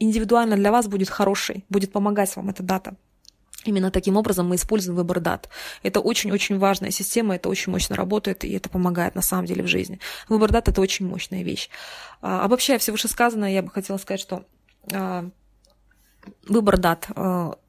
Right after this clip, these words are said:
вещь очень полезная, очень нужная, и нужно, конечно, использовать в своей жизни, практически применять. А, в, в конце, а, своего подкаста я бы хотела, а, сделать небольшое объявление для всех тех, а, моих,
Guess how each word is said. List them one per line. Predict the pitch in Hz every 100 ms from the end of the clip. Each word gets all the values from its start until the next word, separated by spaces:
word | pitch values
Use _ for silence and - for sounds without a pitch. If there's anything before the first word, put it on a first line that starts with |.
| _
вещь | - 202 -
очень | - 190
полезная, | 208 262 349 349 339 320 _ _ -
очень | - 196
нужная, | 277 311 311 269
и | - 190
нужно, | 208 208
конечно, | - 180 185 -
использовать | 190 - 208 190 175
в |
своей | - 190
жизни, | 180 - 190
практически | 180 - - -
применять. | - 185 180 165 - - - - - -
А, | - 185 180 175 175 - - - - - -
в, | - - - - 196
в | 190
конце, | - 240 - - 247 214 175
а, | 180 175 180
своего | 220 220
подкаста | 226 - 277 -
я | 190
бы | 180
хотела, | 196 196 196 175 - - - - -
а, | 180 175 185 -
сделать | 190 190 190
небольшое | 190 190 214
объявление | 208 226 285 320 220
для | 196 208
всех | - 247 -
тех, | - 240 -
а, | - 202 196
моих, | 202 202 196